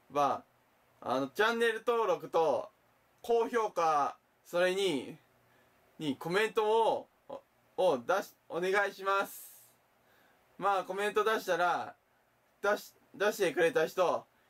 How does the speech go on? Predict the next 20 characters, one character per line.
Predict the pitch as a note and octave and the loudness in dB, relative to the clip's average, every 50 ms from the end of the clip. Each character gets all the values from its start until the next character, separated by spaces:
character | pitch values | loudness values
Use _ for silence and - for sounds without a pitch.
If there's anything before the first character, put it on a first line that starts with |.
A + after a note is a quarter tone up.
| _ - | _ -12
い | - G3+ F#3+ | -10 -10 -8
つ | - F#3+ | -4 -2
も | F#3+ | 0
は-、 | E3+ D#3 D#3 E3 F3 F3 D#3+ - - - F3+ F#3+ | 2 2 2 0 -2 -4 -8 -10 -16 -12 -4 -2
励 | F#3+ F#3+ F#3 F#3 G3+ G3+ | 0 0 0 0 -2 -2
み | G3 G3 | -2 0
に | F#3 | 0
な | F3 E3+ | 0 0
り | E3+ F3 F3 | 0 0 0
ま | F3+ F3+ | 0 0
す | F3+ - - | -2 -4 -6
の | F3 E3 D#3+ | -6 -6 -4
で、 | D#3 D3+ D3 C#3 - - _ _ _ _ _ _ _ _ _ _ _ _ _ _ _ _ - | -2 -2 -2 -2 -4 -6 _ _ _ _ _ _ _ _ _ _ _ _ _ _ _ _ 0
出 | E3+ F3 F#3 | 0 0 0
し | - | 0
て | - F3 | -2 -2
く | D3+ D#3+ | 0 0
だ | D3+ D#3+ | 0 0
さ | D#3+ - | -4 -8
い。 | - | -12